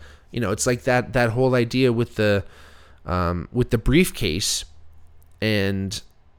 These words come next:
Pulp Fiction. No one knows what's really in that briefcase. In fact, maybe Quentin Tarantino never even had an idea of what's in that briefcase. He just put a fucking light bulb in it,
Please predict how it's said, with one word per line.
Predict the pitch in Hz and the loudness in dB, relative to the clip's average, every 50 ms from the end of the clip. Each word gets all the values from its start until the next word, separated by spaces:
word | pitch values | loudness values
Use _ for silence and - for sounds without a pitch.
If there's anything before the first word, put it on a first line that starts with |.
| _ _ _ _ - - | _ _ _ _ -8 -2
Pulp | - 131 120 - | 0 0 0 2
Fiction. | - 165 - - - - - - - - - - - - - - - - - - - - - - - - - - - - - - - - - - - - - - - - - - - - - - - - - - _ - _ _ - - - - - - - - - - | 0 0 0 0 -2 -4 -4 -8 -14 -18 -20 -20 -20 -20 -20 -20 -20 -20 -20 -20 -20 -20 -20 -20 -20 -20 -20 -20 -20 -20 -20 -20 -20 -20 -20 -20 -20 -20 -20 -20 -20 -20 -20 -20 -20 -20 -20 -20 -20 -20 -20 -20 _ -20 _ _ -20 -20 -20 -20 -20 -20 -20 -20 -12 -8
No | 113 117 135 151 | 0 4 8 10
one | 180 202 180 165 151 | 10 10 10 8 8
knows | 143 143 156 160 147 123 | 8 6 6 6 6 4
what's | 127 120 - - | 0 -2 0 2
really | 131 143 139 135 127 123 | 4 4 4 4 4 2
in | 120 120 | 2 2
that | 117 110 107 101 | 2 0 0 0
briefcase. | - 135 151 147 - - - 98 - - 110 - - - - - - - - - - - - - - | 0 0 0 -2 -2 -6 -8 -8 -8 -6 -6 -6 -6 -8 -10 -16 -20 -20 -20 -20 -20 -20 -20 -14 -10
In | - 123 | -8 -4
fact, | 120 - 131 139 135 - | 0 2 4 4 4 4
maybe | 135 139 139 139 131 | 2 0 2 0 -2
Quentin | - - - 147 - 127 120 | -4 -2 0 0 0 0 0
Tarantino | - 139 127 120 110 - - 151 151 135 120 113 | 0 0 0 0 -2 -2 -2 -2 -2 0 0 0
never | 110 117 120 117 117 123 | 0 0 0 0 0 -2
even | 120 113 117 107 | -2 -2 -2 -2
had | 101 127 120 117 113 | 0 0 0 0 0
an | 117 113 | -2 0
idea | 107 104 104 107 127 160 196 233 202 | 0 0 0 0 0 2 4 4 4
of | 156 110 | 4 2
what's | 104 104 98 - | 0 -2 -2 -4
in | 107 95 | -6 -4
that | 95 95 - - | -4 -6 -4 -4
briefcase. | 95 101 95 - - 113 110 110 - | -6 -6 -6 -4 -4 -4 -4 -4 -4
He | 123 | -6
just | 123 127 123 - | -8 -8 -8 -4
put | - 131 | -4 -4
a | 123 | -2
fucking | - - 127 - 110 95 90 | -2 -4 -4 -4 -4 -4 -2
light | 110 147 165 - | -2 -2 -2 -4
bulb | - - 95 95 98 | -4 -6 -4 -4 -4
in | 90 87 92 | -4 -4 -4
it, | 110 127 - | -4 -6 -6